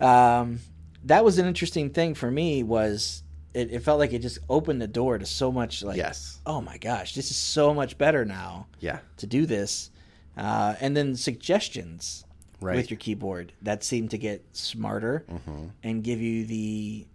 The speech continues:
Speaker 1: ability to, um, you know, recommend things for you. It felt more like it got you.
Speaker 2: Right.
Speaker 1: And it was, like, unique and learning you.
Speaker 2: Yeah.
Speaker 1: Uh, and then one of the big ones was the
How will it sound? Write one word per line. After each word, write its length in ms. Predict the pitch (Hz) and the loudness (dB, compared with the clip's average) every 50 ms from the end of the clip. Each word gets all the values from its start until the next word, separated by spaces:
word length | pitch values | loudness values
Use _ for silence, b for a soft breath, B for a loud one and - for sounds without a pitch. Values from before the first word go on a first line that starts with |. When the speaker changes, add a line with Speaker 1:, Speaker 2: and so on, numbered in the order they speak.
| - | -14
Speaker 1:
ability 500 | - 110 107 120 117 117 117 113 113 110 | -14 -6 -2 0 0 0 0 0 -2 -4
to, 500 | 107 - - 113 107 107 104 104 101 101 | -6 -6 -4 -4 -4 -2 -4 -6 -6 -4
um, 460 | 98 98 98 101 98 98 98 101 107 139 - - _ - _ _ _ _ _ - - _ _ _ _ _ _ _ - - - _ | -4 -4 -4 -6 -8 -8 -10 -10 -12 -14 -18 -20 _ -20 _ _ _ _ _ -20 -20 _ _ _ _ _ _ _ -20 -20 -20 _
you 100 | - 113 | -12 -12
know, 220 | 104 98 80 69 - - - - | -10 -10 -12 -16 -18 -20 -16 -12
recommend 680 | 127 120 131 135 131 - 117 117 120 120 131 143 143 139 | -2 0 0 2 2 0 -2 -2 0 0 0 -2 -4 -4
things 280 | - 123 110 110 110 | -4 -4 -4 -4 -4
for 120 | - - 110 | -4 -4 -4
you. 200 | 104 104 104 107 | -2 -2 -2 -4
It 80 | 101 | -4
felt 220 | - - 123 120 120 | -2 -2 -2 -2 -2
more 240 | 127 123 120 120 113 | -2 -2 0 0 0
like 200 | 110 107 101 104 | 0 -2 -4 -6
it 160 | 107 95 90 | -8 -10 -4
got 240 | 104 110 104 104 101 | -2 -2 -2 -2 -4
you. 280 | 110 117 117 117 120 - - - - | -6 -4 -4 -4 -6 -10 -16 -20 -10
Speaker 2:
Right. 240 | 123 101 90 73 - - - - - | -2 -2 -2 -2 -2 -8 -16 -14 -10
Speaker 1:
And 100 | 110 107 | -8 -6
it 80 | 110 104 | -6 -6
was, 280 | 101 107 101 104 107 107 | -6 -6 -6 -6 -8 -6
like, 340 | 110 104 98 98 - - _ - - - - _ _ | -8 -8 -8 -10 -16 -20 _ -20 -20 -20 -20 _ _
unique 680 | - 107 107 104 107 107 113 110 107 - - - - - _ _ | -10 -8 -6 -4 -2 -2 -2 -4 -4 -8 -16 -20 -20 -20 _ _
and 240 | - 113 101 101 98 95 | -8 -6 -6 -6 -4 -4
learning 460 | 113 127 131 131 123 117 107 101 98 | -2 -2 0 0 0 -2 -4 -4 -6
you. 280 | 92 90 85 85 98 - - | -8 -8 -10 -14 -14 -16 -10
Speaker 2:
Yeah. 220 | - 95 82 - - b b b b b b b - _ - - | -6 -6 -4 -6 -6 b b b b b b b -20 _ -20 -16
Speaker 1:
Uh, 220 | - 107 98 98 98 | -14 -12 -10 -10 -6
and 160 | 90 123 135 | -4 0 0
then 80 | 143 143 | 2 2
one 100 | 139 135 | 2 0
of 60 | 127 117 | 0 -2
the 60 | 110 | 0
big 200 | 110 135 147 139 | 0 0 2 2
ones 280 | 135 123 117 113 - | 0 -2 -2 -4 -4
was 360 | 110 110 110 107 107 104 - - - | -2 0 0 0 0 -2 -6 -10 -12
the 420 | 113 113 107 107 104 104 98 80 | -6 -6 -4 -2 -2 -4 -6 -8